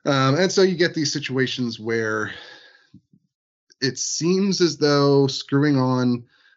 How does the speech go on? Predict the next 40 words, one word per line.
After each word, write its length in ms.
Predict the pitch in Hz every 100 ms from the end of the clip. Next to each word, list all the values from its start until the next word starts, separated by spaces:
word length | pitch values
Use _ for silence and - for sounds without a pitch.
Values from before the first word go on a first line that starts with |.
| -
a 100 | 117
silencer 640 | - 135 127 123 117 123
or 40 |
suppressor 800 | 113 - - 117 110 117 110 110 - -
to 100 | 113
the 120 | 104
end 120 | 120
of 80 | 123
a 40 |
barrel 640 | 120 117 107 104 101 95 - _ _ _ _
or 140 | - 110
attaching 460 | 101 113 110 120
it 140 | 110 78
in 100 | 104
s-, 360 | 95 - - -
whatever, 340 | 104 110 107 90
whatever 300 | - 117 107
fashion. 400 | 95 104 98 127
Obviously, 280 | 110 107 110
there's 200 | 98 95
a 40 |
couple 300 | 95 98 98
different 320 | 90 98 - 90
ways, 460 | 95 87 - - -
a 80 | 82
couple 260 | 82 98 95
different 380 | 92 98 90
methods 380 | 95 98 104 87
out 160 | 95 90
there, 180 | 95 95
but, 240 | 101 87 - - - _ _ -
uh, 160 | 107
that 300 | 101 131 131
was 440 | 120 120 110 - - _ - -
deemed 280 | 127 127 120
to 100 | 120
be 500 | 98 117 110 107 92
modifying 760 | 110 110 120 120 120 113 110 101
a 60 |
gun. 680 | 90 151 143 135 127 120 120